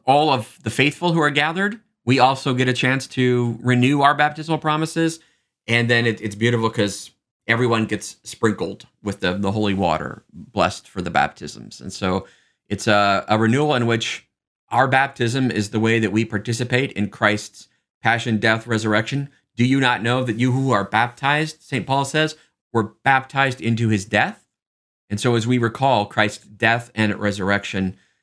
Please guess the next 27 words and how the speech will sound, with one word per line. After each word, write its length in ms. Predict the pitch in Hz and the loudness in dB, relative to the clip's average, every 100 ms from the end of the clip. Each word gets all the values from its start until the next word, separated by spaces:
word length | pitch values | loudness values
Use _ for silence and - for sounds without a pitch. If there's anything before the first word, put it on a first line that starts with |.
| _ | _
how 120 | 117 101 | 0 2
beautiful 460 | 120 156 - 185 | 2 0 0 0
that, 280 | 123 - - _ _ _ _ _ _ | 2 0 0 _ _ _ _ _ _
uh, 60 | - - | -20 -2
we 140 | 127 | 2
would 120 | 127 117 | 2 2
have 160 | 135 | 2
actual 380 | 120 135 - 143 | 2 0 0 0
baptisms 800 | 123 131 - 165 196 311 320 - | 2 0 -2 -4 -2 -4 -6 -6
of 320 | 104 107 - | -4 -4 -4
converts 520 | 120 131 139 190 - | -2 0 0 -2 -6
to, 400 | - 117 110 107 | -2 0 2 0
to 180 | 107 113 | -2 0
witness, 480 | 110 131 185 208 - _ _ _ - | 2 2 0 -4 -10 _ _ _ -4
and 120 | 110 | 0
then 140 | 127 123 | 2 2
we 120 | 127 | 2
remember 360 | 123 120 113 | 2 2 2
our 180 | 104 107 | 4 2
own 200 | 107 101 | 0 0
baptism 580 | 92 85 - 90 85 85 | 0 -2 -4 -4 -4 -6
and 140 | 95 98 | -4 -2
renew 220 | 98 92 | 0 0
our 120 | 87 | 0
own 120 | 85 | -2
baptismal 460 | 87 80 - 78 71 | -4 -6 -8 -10 -10
promises. 640 | - 58 50 - - - | -6 -6 -8 -14 -20 -20